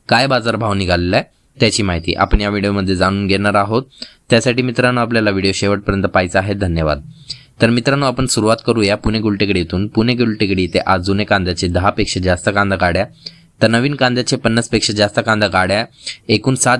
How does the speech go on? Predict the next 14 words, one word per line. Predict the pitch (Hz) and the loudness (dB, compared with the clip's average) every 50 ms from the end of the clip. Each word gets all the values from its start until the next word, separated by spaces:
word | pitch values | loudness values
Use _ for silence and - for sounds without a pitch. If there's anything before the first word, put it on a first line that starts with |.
| 120 113 | 0 0
गाड्यांची | 104 101 101 104 101 101 98 - 117 - - | 0 2 2 0 -2 -2 -2 -2 -4 0 0
आवक | 98 98 98 95 - - | 0 2 0 0 -2 -2
पुणे | 104 101 107 | 0 0 0
गुलटेकडी | 101 104 98 90 101 92 95 92 90 | 2 0 0 0 0 0 0 0 0
इथे | 87 85 95 | -2 0 0
आज | 92 90 87 87 87 | 2 2 2 0 0
दाखल | 87 87 - 104 | -2 -2 0 -2
झालेली | 92 95 95 92 92 95 95 92 92 | -2 0 0 2 2 2 2 2 0
आहे. | 90 90 98 113 143 - - - _ - - - _ _ - - | 0 0 0 -4 -6 -6 -14 -20 _ -20 -20 -20 _ _ 0 0
तर | 113 | 2
नवीन | 110 110 113 113 135 143 | 2 2 0 0 0 -2
कांद्याला | 131 - 123 117 117 120 117 117 117 | 0 0 0 0 2 0 0 0 0
चाळीस | - - 117 104 110 117 - 123 | 0 0 0 0 0 0 -2 -2
रुपये | 113 104 - 104 | -2 0 0 0